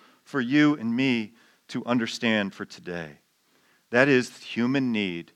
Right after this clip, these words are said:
takes priority over ceremonial law. Human need takes priority over ceremonial law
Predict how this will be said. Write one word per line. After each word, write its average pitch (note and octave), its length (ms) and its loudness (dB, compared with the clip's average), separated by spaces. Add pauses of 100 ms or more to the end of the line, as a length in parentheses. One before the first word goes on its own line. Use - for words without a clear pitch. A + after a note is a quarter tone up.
(320)
takes - 320 -8
priority A2 920 -2 (800)
over G2 260 -6
ceremonial F2 1040 -4
law. D#2+ 320 -12 (760)
Human E3+ 680 0
need F#2 440 -2 (440)
takes A#2 380 -4
priority G#2+ 720 -2 (840)
over F#2+ 500 -8 (440)
ceremonial C3+ 720 4
law F#2+ 440 2